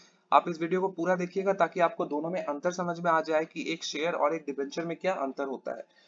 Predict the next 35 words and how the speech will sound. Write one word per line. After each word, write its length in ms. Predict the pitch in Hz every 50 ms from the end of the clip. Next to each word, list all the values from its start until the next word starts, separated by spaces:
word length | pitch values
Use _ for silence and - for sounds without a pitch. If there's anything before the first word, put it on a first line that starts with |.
| _ _ _ -
तो 60 | 165
बहुत 240 | 156 175 196 202 220
important 400 | 214 208 202 196 196 208 202 208
होने 160 | 202 196 196
वाला 200 | 196 196 190 190
ये 120 | 196 196
वीडियो, 260 | 180 175 175 180 190 190
पूरा 260 | - - 170 170 180
देखिएगा 380 | 180 180 165 - 190 185 190 190
ताकि 260 | 190 175 165 - 170
आपको 180 | 165 - -
पूरी 220 | 160 160 151 156 160
बात 220 | 151 156 160 156
समझ 200 | - 147 139 143 151
में 100 | 170 170 160
आए। 180 | 151 156 156 - _ - - - _ -
पर 80 | - 170
उसके 180 | 170 - -
पहले 240 | 190 190 190 196 202
मैं 100 | 214 208 208
कुछ 180 | 214 202 -
चीजें 200 | - 185 180 190
बताना 300 | 180 170 - 156 160 175
चाहूंगा 360 | 175 180 180 175 175 175 185
हमारे 260 | 180 170 160 156 160 165
channel 280 | - - 156 156 156
के 100 | 151 165
बारे 240 | 160 147 143 143 147
में 120 | 156 165 170
कि 100 | 180 156
ऐसे 260 | - - 147 - 202
जो 160 | 190 165 180 175
भी 100 | 202 196
students 500 | 196 - - 147 151 160 170 175 - -
हैं 140 | 156 135